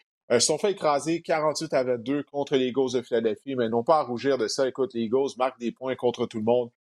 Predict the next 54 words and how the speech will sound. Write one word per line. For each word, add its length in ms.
Euh, 160
ils 140
ont 40
seulement 320
subi 280
une 200
défaite. 420
C'est 80
la 60
meilleure 200
équipe 280
de 160
la 200
N 180
F 80
L, 240
euh, 260
jusqu'à 500
présent. 500
Euh, 140
Philadelphie, 720
tu 60
sais, 100
moi, 180
je 100
m'en, 140
je 140
parle 160
souvent 380
d'équilibre 680
au 60
niveau 200
de 60
la 100
sélection 420
de 60
jeu. 200
On 120
a 220
tenté 400
trente 320
et 20
une 140
passes, 320
on 80
a 100
couru 320
trente 320
et 60
une 80
fois 140
avec 180
le 80
ballon 340